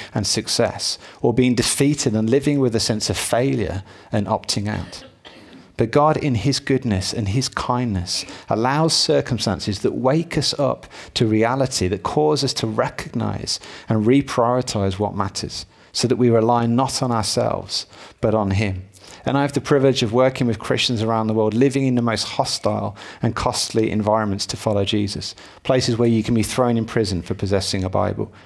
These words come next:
executed for being in a church setting or for publicly declaring your faith, as we've heard, abducted for belonging to a Christian family, restricted from educational and employment opportunities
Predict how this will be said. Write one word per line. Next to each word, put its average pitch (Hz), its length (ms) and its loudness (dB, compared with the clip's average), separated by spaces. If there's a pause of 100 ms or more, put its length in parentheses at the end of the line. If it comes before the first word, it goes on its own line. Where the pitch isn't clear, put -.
(260)
executed 117 720 0
for 113 120 -2
being 110 240 0
in 101 100 0
a 101 60 0
church 110 380 0
setting 101 380 -2
or 98 140 0
for - 100 -10
publicly 95 640 -4 (240)
declaring 104 540 2
your 95 100 0
faith, 104 420 -4
as 87 120 -6
we've 92 140 -6
heard, 95 280 -4 (400)
abducted 104 580 0
for - 160 -4
belonging 101 460 0
to - 140 -6
a 101 40 -4
Christian 95 420 -4
family, 98 480 -4 (360)
restricted - 640 0
from 107 180 -2
educational 110 800 0
and 104 140 -2
employment 107 480 0
opportunities - 800 -6